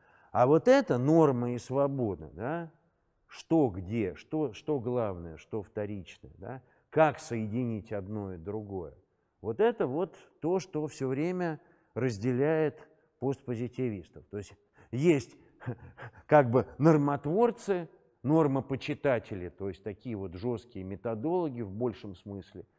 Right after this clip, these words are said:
в большем отношении. А есть, э,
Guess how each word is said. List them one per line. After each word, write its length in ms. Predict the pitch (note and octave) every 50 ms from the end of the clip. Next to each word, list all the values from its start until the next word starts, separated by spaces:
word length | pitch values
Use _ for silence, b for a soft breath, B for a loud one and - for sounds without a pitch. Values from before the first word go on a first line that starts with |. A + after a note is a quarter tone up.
| _ _ _ _ -
в 100 | F#2 F#2+
большем 460 | A2 B2 A2+ G2 - - G2 F2 - b b b b b
отношении. 640 | - G2 - - A2+ A2+ G#2+ - - G#2+ G2+ G2+ G#2
А 140 | G#2+ A#2+ B2+
есть, 400 | D#3 A3 B3+ B3+ - - - b b b b b -
э, 380 | G#2+ G#2+ G2+ G2 F2+ - -